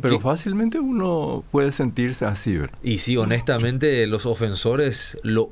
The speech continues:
Speaker 2: último que pensamos quizás es que justamente la persona se vaya a
Speaker 1: Sí.
Speaker 2: ofender, a menos que lo haga con el propósito de que se ofenda.
Speaker 1: Sí.
Speaker 2: Pero mayormente, eh, esas ofensas así que uno dice, "No es posible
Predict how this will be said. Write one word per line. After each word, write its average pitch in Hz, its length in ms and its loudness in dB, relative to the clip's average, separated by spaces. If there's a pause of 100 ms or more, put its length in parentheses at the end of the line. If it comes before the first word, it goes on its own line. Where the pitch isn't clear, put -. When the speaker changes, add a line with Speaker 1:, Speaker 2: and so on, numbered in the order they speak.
Speaker 2:
último 170 720 0
que 151 140 0
pensamos 131 560 0
quizás 131 400 0
es 123 160 0
que 143 180 2
justamente 127 540 -2
la 131 100 0
persona 113 320 0
se 117 160 0
vaya 101 340 0
a 113 140 -2
Speaker 1:
Sí. 110 80 2
Speaker 2:
ofender, 113 640 0
a 104 100 0
menos 220 240 0
que 190 120 0
lo 117 120 4
haga 143 300 2
con 131 240 0
el 120 140 0
propósito 120 600 0
de 98 140 0
que - 100 -2
se 117 80 -2
ofenda. 104 460 -4 (100)
Speaker 1:
Sí. 101 80 -2 (240)
Speaker 2:
Pero 127 220 2
mayormente, 147 1120 2
eh, - 20 2
esas 120 320 -4
ofensas 123 840 -2
así 110 440 -2
que 110 160 0
uno 107 280 -2
dice, 104 360 -2
"No 101 220 -2
es 143 80 -2
posible 135 500 0